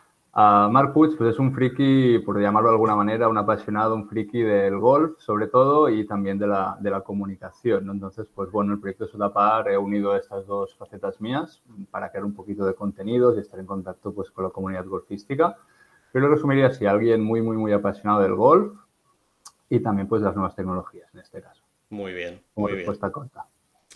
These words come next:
Speaker 2: Eh, vale, Marc, eh, hablemos de un poquito de Sotapar, si te parece.
Speaker 1: Ujú, ujú.
Speaker 2: Eh, ¿cuándo y por qué na-, nace Sotapar? Y aparte, de, de dónde viene el nombre?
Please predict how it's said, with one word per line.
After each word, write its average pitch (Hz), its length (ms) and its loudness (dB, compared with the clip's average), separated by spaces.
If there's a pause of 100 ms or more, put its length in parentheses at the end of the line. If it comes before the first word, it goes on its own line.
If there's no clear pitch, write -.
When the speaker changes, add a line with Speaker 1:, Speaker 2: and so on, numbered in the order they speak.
(640)
Speaker 2:
Eh, 151 600 2 (320)
vale, 156 300 -2
Marc, 151 460 -8
eh, 127 680 -6 (440)
hablemos 156 400 -4
de 190 60 -4
un 180 60 -6
poquito 170 280 -8
de 147 60 -2
Sotapar, 131 460 -6
si - 120 -12
te 120 120 -2
parece. 107 500 -8
Speaker 1:
Ujú, 123 160 -6 (440)
ujú. 104 360 -6 (300)
Speaker 2:
Eh, 120 440 -6 (380)
¿cuándo 208 500 0
y 135 100 -12
por 131 200 -2
qué 151 140 -6
na-, 151 260 -10
nace 139 560 -6
Sotapar? 135 640 -8
Y 123 240 -8
aparte, 151 960 -8
de, 113 380 -12
de 113 100 -12
dónde 139 240 2
viene 127 200 -2
el 110 100 -4
nombre? 87 400 -14